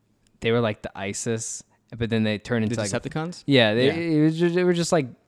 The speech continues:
Speaker 1: a militant group. They were
Speaker 2: Mm-hmm.
Speaker 1: rogue, but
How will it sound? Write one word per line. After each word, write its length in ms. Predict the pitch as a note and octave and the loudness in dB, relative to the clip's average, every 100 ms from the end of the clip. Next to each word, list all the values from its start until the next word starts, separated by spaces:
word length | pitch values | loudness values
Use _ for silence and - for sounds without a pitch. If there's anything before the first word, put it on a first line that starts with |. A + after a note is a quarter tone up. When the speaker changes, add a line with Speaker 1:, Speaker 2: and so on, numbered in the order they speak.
| _ - | _ -8
Speaker 1:
a 200 | D3+ C3+ | 2 2
militant 800 | A#2 B2 B2+ B2+ B2 - C3 B2 | 2 4 6 6 4 2 0 0
group. 300 | B2 B2+ B2+ | 0 0 0
They 120 | A#2+ | 0
were 80 | A2 | 2
Speaker 2:
Mm-hmm. 100 | G#2 | 2
Speaker 1:
rogue, 300 | G#2 A2 A2+ - - - _ | 2 2 0 -4 -20 -20 _
but 200 | B2 A#2+ | 0 0